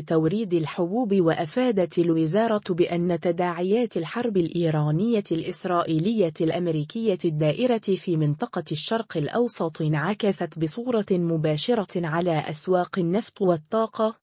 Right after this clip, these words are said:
كما كان لها تأثير نسبي على أسواق الحبوب، لا سيما من حيث ارتفاع كلفة النقل والتأمين.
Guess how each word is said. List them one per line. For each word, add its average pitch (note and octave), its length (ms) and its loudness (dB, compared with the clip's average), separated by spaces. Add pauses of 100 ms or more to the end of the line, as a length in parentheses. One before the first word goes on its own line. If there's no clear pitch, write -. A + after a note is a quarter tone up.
(140)
كما C#4 400 2
كان B3 400 2
لها G3+ 340 2
تأثير G3+ 600 0
نسبي F#3+ 560 0
على E3 560 0
أسواق A3 480 -2
الحبوب، F#3+ 720 -2 (240)
لا G3+ 160 4
سيما A3 560 2
من F3+ 220 2
حيث C#4+ 360 -2
ارتفاع F#3 680 -2
كلفة A3+ 560 0
النقل G3 540 -2
والتأمين. G3+ 840 2